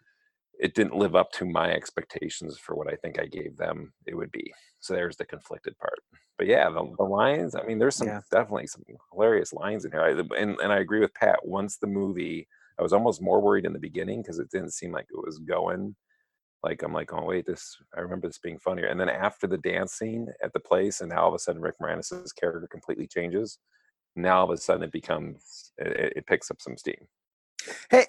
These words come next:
Speaker 2: oh, uh, Dennis, if you don't mind me asking, what, um, w-, you said Autumn thought it was okay, but
Speaker 1: Right.
Speaker 2: Hunter didn't like it. And they, they're close to, they're close to your age when you saw it.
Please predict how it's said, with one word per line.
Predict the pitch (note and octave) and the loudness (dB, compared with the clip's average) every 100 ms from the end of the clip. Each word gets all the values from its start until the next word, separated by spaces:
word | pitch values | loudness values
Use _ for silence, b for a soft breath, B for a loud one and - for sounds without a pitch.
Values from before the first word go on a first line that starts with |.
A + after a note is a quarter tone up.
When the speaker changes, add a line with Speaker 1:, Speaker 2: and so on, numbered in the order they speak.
| - | 8
Speaker 2:
oh, | A3+ A3 | 8 12
uh, | A3 | 12
Dennis, | G3+ B3+ D4 F#4 | 12 10 10 10
if | A#3+ A#3 | 10 12
you | A3+ | 12
don't | C4 | 12
mind | C4+ B3 | 12 12
me | G3+ | 12
asking, | B3 - F3 | 12 10 6
what, | D#3 E3 A#3 B3+ | 8 12 12 12
um, | B3 A3+ F#3+ E3 C#3+ _ _ _ _ _ _ _ - | 12 12 10 6 2 _ _ _ _ _ _ _ -12
w-, | E3+ - F3+ | -6 -2 0
you | G3 F#3+ | 4 6
said | - G#3 F#3 | 10 10 12
Autumn | F3+ A3+ A3+ | 12 12 10
thought | - G#3 | 10 10
it | |
was | F#3+ D#3+ | 10 10
okay, | F#3+ G3 E3 | 10 12 10
but | C#3 | 10
Speaker 1:
Right. | A#2+ | 8
Speaker 2:
Hunter | G3 B3+ C4 | 6 8 6
didn't | G#3 - F3+ F#3 - | 6 10 10 10 8
like | C#3 C#3+ B2+ | 10 10 10
it. | G2+ | 8
And | E3+ F3 | 10 12
they, | G#3+ D4+ - | 10 10 8
they're | F#3+ C4 E4 - | 12 12 12 6
close | - - G#3 G#3 B3+ - - | -2 4 10 10 10 4 -2
to, | - G3 F3+ F3 D#3 b b b _ _ _ | 4 8 12 12 12 b b b _ _ _
they're | D#3 G#3 | 10 10
close | B3 - A3+ C4 - | 10 8 10 10 8
to | G#3+ | 6
your | E3+ F3+ F#3 | 10 12 12
age | - F3 F3 | 12 12 12
when | D3+ D#3 | 8 8
you | D#3 C#3+ | 10 8
saw | - F#3 C#3 | 10 10 12
it. | A2 | 10